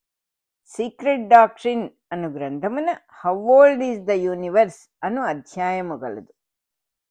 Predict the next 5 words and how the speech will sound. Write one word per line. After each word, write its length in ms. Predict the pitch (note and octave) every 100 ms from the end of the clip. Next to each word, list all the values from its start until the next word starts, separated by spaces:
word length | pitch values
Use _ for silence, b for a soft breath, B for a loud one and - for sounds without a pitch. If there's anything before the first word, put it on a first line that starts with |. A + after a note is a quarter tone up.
| _ _ E3
పురాణములలో 920 | E3+ F#3+ G3 G3 G3 G3 G3 A3+ D4 - _ _ _
నరజాతి 880 | D3+ D#3+ D#3+ F#3+ G#3 C4 C#4 C4 B3+
చరిత్ర 400 | G#3+ G3 G#3+ F#3 - _
సమగ్రముగా 960 | - D#3+ F#3+ G3+ G3 A#3+ A#3 G3+ A3 C#4
ఉన్నది. 460 | F#3+ C3 A#2 -